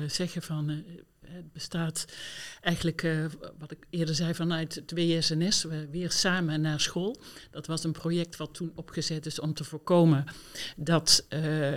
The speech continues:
kinderen, eh, te snel naar het, eh, speciaal basisonderwijs, S B O, gestuurd zouden worden,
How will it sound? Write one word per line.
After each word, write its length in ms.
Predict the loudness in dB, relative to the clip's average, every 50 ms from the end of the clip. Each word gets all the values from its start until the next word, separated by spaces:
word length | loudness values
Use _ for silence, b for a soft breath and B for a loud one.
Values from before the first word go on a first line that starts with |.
| -2 -2 4
kinderen, 720 | 8 8 8 10 8 6 6 4 2 0 -2 -2 -2 -2
eh, 100 | -2 -4 -6 -8 -14 -8 -6 -6 -2 4
te 140 | 6 8 10
snel 400 | 10 10 10 8 8 8 6 6
naar 220 | 6 6 6 4
het, 480 | 2 0 0 -2 -2 -4 -6 -6 -8 -4
eh, 100 | 0 4
speciaal 520 | 4 6 6 6 6 6 6 4 4 4 4
basisonderwijs, 960 | 4 4 4 4 4 2 0 2 2 2 2 4 4 4 4 4 4 2 2 2
S 140 | 2 2 2
B 60 | 0 -2 -2 -2
O, 240 | 0 2 4 4 4 4
gestuurd 440 | 4 2 2 2 2 0 2 2
zouden 320 | 2 2 2 0 0 0 2
worden, 320 | 2 2 2 2 0 -2